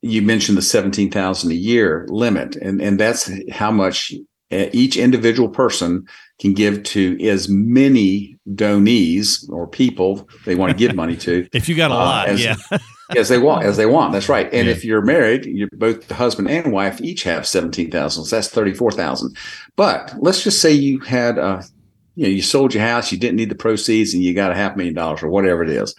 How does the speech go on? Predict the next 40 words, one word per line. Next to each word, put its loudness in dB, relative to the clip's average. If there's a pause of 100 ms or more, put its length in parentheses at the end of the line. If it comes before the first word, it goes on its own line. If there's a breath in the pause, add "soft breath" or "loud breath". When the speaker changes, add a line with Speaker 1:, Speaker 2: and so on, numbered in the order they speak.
Speaker 2:
Right. -4 (200 loud breath)
Speaker 1:
And 2
you 4
wanna 2
give 2
that 0
to 0
the 0
family -2
members. -8 (280 soft breath)
You 4
can 4
do 4
that 2
and 2
exceed 2
the 0
seventeen -2
thousand -4
or 0
the -2
thirty-four 0
thousand -2
if -4
you -4
join 0
together -2
and -4
make -4
a -8
joint -2
gift, -6 (500 loud breath)
um, 0
and 2 (120)
use 2
up 0
what's -2
called 0
your 0 (240)
lifetime 2